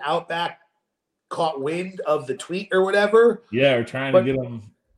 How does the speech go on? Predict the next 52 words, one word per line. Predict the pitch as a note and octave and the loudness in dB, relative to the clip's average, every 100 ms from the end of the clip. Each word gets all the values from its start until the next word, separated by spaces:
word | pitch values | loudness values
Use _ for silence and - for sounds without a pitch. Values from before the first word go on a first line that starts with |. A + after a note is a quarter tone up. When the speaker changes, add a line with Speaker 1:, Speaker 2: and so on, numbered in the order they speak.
| _ | _
Speaker 1:
dude, | F#3+ F#3 | -4 -4
how | - F3 | -4 -4
do | G3+ | -2
you | A3 | 0
not | G#3 G#3 | -2 -4
respect | F#3 - - F3 E3+ | -6 -6 -6 -6 -6
someone | - D#3 D#3 D3+ | -6 -6 -6 -8
who's | C3+ D3+ D3 | -8 -8 -8
gr-, | B2+ - D3 | -8 -2 0
for | F3 | 4
those | F#3 G#3 | 6 6
of | F#3+ | 6
you | |
who | F#3 | 4
don't | F#3 F3 | 6 4
know | E3+ | 2
the | E3 | -2
story, | D3 - D3+ D#3 D3+ C#3 B2+ | -2 2 4 4 2 0 -4
Ryan, | B2+ D3+ C#3 | -2 -2 -2
why | C#3 | -6
don't | - | -10
you | |
tell | C#3 C#3+ F#3 | -8 -4 -4
'em? | G#2+ _ _ _ _ _ - | -6 _ _ _ _ _ -2
Speaker 2:
Yeah, | C#3 C3 | 2 2
so, | C3+ C3+ B2 A#2+ A#2+ B2 | 4 2 2 0 -2 0
uh, | B2 A#2+ A#2 | 2 2 0
Steven | - C3+ C3+ | -2 -4 -2
Malazzi | C3 B2+ C3 B2 B2 - - | -2 -2 -2 -2 -6 -8 -12
approached | A2 - C3+ C3 C3 | -12 -2 -2 -2 -8
me | C3+ C#3 | -12 -8
about | B2 A#2 A#2 A2 G#2+ | -6 -2 0 -2 -4
sponsoring, | C3 A#2+ A#2+ B2 B2 A#2+ A#2 A#2 - | -6 -6 -6 -8 -8 -8 -10 -12 -6
uh, | A2 G#2+ G#2 | -2 0 0
his | G#2+ G2+ | -4 -8
truck. | - C3 D3+ - | -4 -4 -4 -10
So | - | -6
we | A2+ | -4
did | G#2 A#2+ | -2 -4
that. | B2+ C3 | -2 -2
We | |
got | A#2 A#2+ A2+ | -2 -4 -4
Win | B2+ | -8
the | B2 | -8
Race | A#2 C3 C#3 | -6 -6 -8
on | B2 | -10
the | G2 | -10
whole | A2+ A#2+ | -6 -4
back, | A#2 A2 A#2 A#2+ A#2+ - | -6 -6 -6 -4 -6 -6
uh, | A#2 G#2+ G2+ | -4 -4 -4
truck | - C3 B2+ | -8 -8 -2
bed, | C3 C3 C3 | 0 0 -2